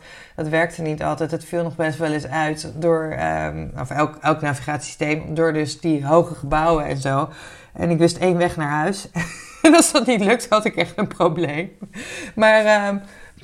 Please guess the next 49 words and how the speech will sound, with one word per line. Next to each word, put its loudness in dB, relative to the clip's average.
nou 2
ja, 0
dan 2
ben 0
je -2
zo 2
hard -4
aan -4
het -6
werk 0
met -6
zo'n -4
evenement. -2
En, -2
ehm, -4
ja, 0
uiteindelijk -2
ben 2
je 0
inderdaad, -4
dan -6
maak -2
je -2
een -2
deel 2
van -6
de -4
openings-, -2
eh, -8
nou -8
ja, -8
de, -10
de -12
ceremonie, -4
zou -6
ik -16
maar -6
zeggen, -8
voor -6
de -6
wedstrijd -6
en -6
je -10
openingswedstrijd -4
maak 4
je 0
dan 2
mee. 0
Maar -2